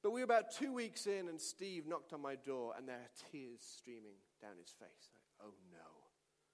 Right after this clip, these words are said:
Pastor Old Dave, here we come, here we go. We're new at this, we can do this. Okay, Steve, come and s-, take a seat. Steve, what's the matter?" And then before I even let Steve answer,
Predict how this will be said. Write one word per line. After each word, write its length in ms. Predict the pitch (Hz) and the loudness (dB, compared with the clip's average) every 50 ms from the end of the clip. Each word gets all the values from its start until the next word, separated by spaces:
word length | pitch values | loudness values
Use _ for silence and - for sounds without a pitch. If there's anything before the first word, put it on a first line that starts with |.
| _ _ _ _ _ _ _ _ _ - - | _ _ _ _ _ _ _ _ _ -18 -16
Pastor 240 | - - - 104 | -16 -14 -12 -12
Old 200 | 92 90 90 85 | -12 -10 -12 -12
Dave, 260 | - 90 87 80 78 - | -12 -12 -12 -12 -14 -14
here 100 | 90 87 | -14 -14
we 120 | 87 85 - | -14 -14 -16
come, 160 | - 90 78 76 76 78 | -16 -18 -18 -18 -18 -14
here 100 | 98 101 | -10 -10
we 80 | 107 104 | -10 -8
go. 200 | 104 101 80 73 69 - - - - _ - - - - - - - - _ _ - | -8 -10 -10 -10 -14 -18 -20 -20 -20 _ -20 -20 -20 -20 -20 -20 -20 -20 _ _ -12
We're 80 | 113 107 | -12 -10
new 200 | 110 117 117 107 | -8 -6 -8 -8
at 100 | 95 - | -8 -8
this, 300 | 82 82 - - - - _ | -12 -12 -14 -14 -16 -12 _
we 80 | 135 131 | -10 -8
can 120 | - 139 | -8 -8
do 200 | 110 123 117 104 | -6 -6 -6 -4
this. 300 | 95 92 - - - - - 120 | -6 -8 -8 -10 -10 -10 -10 -10
Okay, 240 | 110 - 147 123 104 | -10 -6 -6 -6 -6
Steve, 360 | 98 - - - 160 147 123 113 - - | -6 -8 -10 -8 -10 -10 -10 -12 -14 -16
come 80 | 139 131 | -16 -14
and 80 | 120 | -14
s-, 120 | - - - - 131 | -14 -16 -18 -16 -16
take 120 | 120 - | -16 -14
a 80 | 113 - | -12 -10
seat. 260 | - 120 104 - - - _ _ _ _ _ _ - | -10 -10 -10 -12 -14 -20 _ _ _ _ _ _ -12
Steve, 400 | - - - 156 165 147 127 107 - - - _ _ _ _ _ | -10 -6 -2 0 0 0 0 -4 -8 -16 -20 _ _ _ _ _
what's 200 | 123 120 - - | -4 -4 -4 -6
the 100 | - 120 | -8 -4
matter?" 240 | 120 120 107 104 107 | -2 0 0 0 0
And 140 | 110 131 | 0 2
then 80 | 147 151 | 2 2
before 320 | 160 151 - 202 170 170 | 2 2 2 6 6 8
I 60 | 165 165 | 8 8
even 220 | 165 156 165 160 | 6 4 4 4
let 160 | 160 151 - | 4 2 2
Steve 400 | - - - 156 156 151 143 120 | -2 -4 -4 -4 -4 -2 -2 0
answer, 400 | 139 143 143 139 - - - 110 | 0 0 0 -2 -4 -6 -8 -8